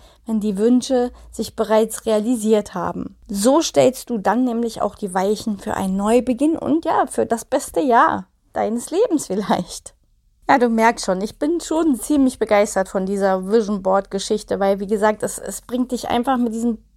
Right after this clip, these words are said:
positiven Gefühlen in Verbindung, und das ist gerade in so einer Trennungssituation oder nach einer Trennung ja wirklich das,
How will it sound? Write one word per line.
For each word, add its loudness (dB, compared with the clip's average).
positiven 0
Gefühlen 0
in -2
Verbindung, -2
und -2
das 0
ist -6
gerade 2
in -2
so -6
einer -4
Trennungssituation -2
oder 0
nach 0
einer -2
Trennung -2
ja -2
wirklich -6
das, -2